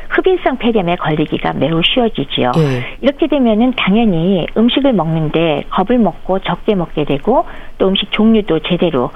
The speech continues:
Speaker 1: 먹고 싶은 걸 다 먹지 못하게 되니까
Speaker 2: 네.
Speaker 1: 결과적으로 영양 불량이 진행되기가 매우 쉬운 상태가 되는 겁니다.
Speaker 2: 네. 또 이런 부분들도 있습니다.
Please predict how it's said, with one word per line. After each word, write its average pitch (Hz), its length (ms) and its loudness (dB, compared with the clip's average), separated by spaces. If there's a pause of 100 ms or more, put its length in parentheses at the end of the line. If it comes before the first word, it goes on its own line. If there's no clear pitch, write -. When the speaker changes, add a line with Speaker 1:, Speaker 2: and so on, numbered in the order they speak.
(100)
Speaker 1:
먹고 165 260 -2
싶은 - 220 -6
걸 170 60 -2 (100)
다 165 80 0
먹지 135 320 -2
못하게 180 460 0
되니까 143 640 -4
Speaker 2:
네. 131 280 -2 (100)
Speaker 1:
결과적으로 185 840 0 (280)
영양 233 360 2
불량이 170 420 0
진행되기가 160 540 -2
매우 165 280 2 (140)
쉬운 269 240 2
상태가 247 400 -2
되는 143 280 -4
겁니다. - 500 -8 (100)
Speaker 2:
네. 120 480 -4 (840)
또 196 120 0
이런 247 260 2
부분들도 208 480 0
있습니다. 147 760 0